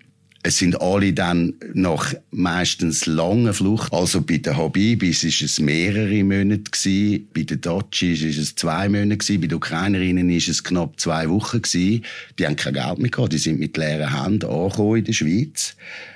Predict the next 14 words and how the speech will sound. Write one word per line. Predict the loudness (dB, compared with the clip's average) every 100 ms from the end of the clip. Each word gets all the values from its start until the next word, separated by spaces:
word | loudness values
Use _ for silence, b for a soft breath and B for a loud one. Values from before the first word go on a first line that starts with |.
| -2
Und | 2 2 2
alle, | 2 4 4 4
was | 2 0
auch | 0 0
gleich | 2 2 0 0
war, | 0
ist, | 0 0
alle | 0 2 2
haben | 2
Hilfe | 2 2 0 -2 -4
gebraucht, | 0 2 0 -4 -14 -20 B B B B
aber | 0 0
sie | 2 2
haben | 2 2 2